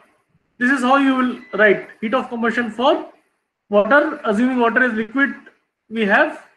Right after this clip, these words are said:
this. So we are talking about decane. We'll talk about the energy of formation of decane and, uh,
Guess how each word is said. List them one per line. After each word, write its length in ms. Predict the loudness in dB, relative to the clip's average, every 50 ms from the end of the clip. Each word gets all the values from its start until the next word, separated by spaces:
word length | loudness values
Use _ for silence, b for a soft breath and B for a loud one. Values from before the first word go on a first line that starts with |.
| _ _ _ _ _ _ _ _ _ _ _ _
this. 420 | 2 4 4 4 2 -2 -14 -20 -20 _ _ _ _ _
So 300 | _ -4 -2 -2 -2 -4 -8 -6
we 80 | -4 -2
are 80 | -2
talking 300 | -2 -2 -4 -6 -4 -4
about 300 | -2 0 2 2 2 0 -2 -6 -18 -20 _ _ _ _ _ _ _ _ _ _ _ _ -4 -4
decane. 520 | -2 -2 0 0 2 2 2 0 -2 -6 -12 _ _ _ _ _ _ _ _ _ _ _ _ _ _ _ _ -6
We'll 160 | -4 -2 0
talk 180 | 0 0 0
about 260 | -2 -2 -2 -2 0 0
the 60 | 2
energy 300 | 2 2 2 0 0 -2
of 80 | -2
formation 380 | -2 -2 0 0 0 0 0 -2
of 140 | -2 -2 -4
decane 560 | -4 -6 -8 -6 -4 -2 0 0 -2 -4 -6 -14 _ _ _ _ _ _ _ _ _ _ 0
and, 280 | 2 2 2 4 2 2
uh, 400 | 2 2 4 2 2 0 -2